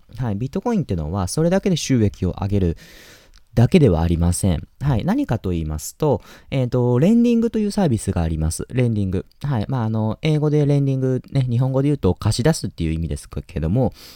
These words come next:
えーと、自分がね、持っている、えー、ビットコインを誰かに貸し出すことによって、それでね、その運用額に応じて、例えば三パーセントとかね、もらえますよっていうサービスでございます。はい。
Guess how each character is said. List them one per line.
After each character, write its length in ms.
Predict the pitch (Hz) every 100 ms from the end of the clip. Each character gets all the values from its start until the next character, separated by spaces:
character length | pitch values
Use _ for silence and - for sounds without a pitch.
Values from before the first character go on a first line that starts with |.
| -
え 80 | 170
ー 40 |
と、 100 | 160
自 160 | 156 151
分 200 | 196 220
が 100 | 220
ね、 100 | 220
持 120 | 185
っ 40 | 185
て 120 | 214
い 100 | 208
る、 200 | 117 98 - - - -
え 180 | 120 104
ー、 40 |
ビ 120 | 104
ッ 40 | 104
ト 100 | 123
コ 160 | 139
イ 140 | 117 82
ン 80 |
を 160 | 90 80 - -
誰 180 | 202 214
か 140 | 104
に 100 | 90
貸 200 | - 110
し 60 | 104
出 120 | 143
す 100 | -
こ 100 | 135
と 120 | -
に 100 | 85
よ 80 | 76
っ 60 | 78
て、 180 | -
そ 120 | 131 175
れ 80 | 190
で 100 | 190
ね、 160 | 196 - _
そ 140 | -
の 280 | 175 165 160 -
運 220 | 180 180
用 200 | 170 165
額 320 | 120 - 107
に 160 | 101 101
応 200 | - 143
じ 120 | 120 -
て、 220 | 185 165 - -
例 120 | 160
え 20 |
ば 80 | 147
三 260 | 135 107 101
パ 140 | 104
ー 40 |
セ 120 | 101 110
ン 60 |
ト 100 | 92
と 80 | 82
か 120 | 82
ね、 100 | 101
も 160 | 92 87
ら 100 | 90
え 60 |
ま 140 | 107 135
す 120 | -
よ 100 | 156
っ 40 |
て 100 | 156
い 40 | 101
う 40 |
サ 160 | 78 92
ー 40 |
ビ 100 | 85
ス 80 | -
で 80 | 82
ご 120 | 78
ざ 120 | 76
い 60 | 76
ま 100 | 80
す。 220 | - 80 - _ _ _ _ _ _ _ _ _
は 240 | - 147
い。 80 | 101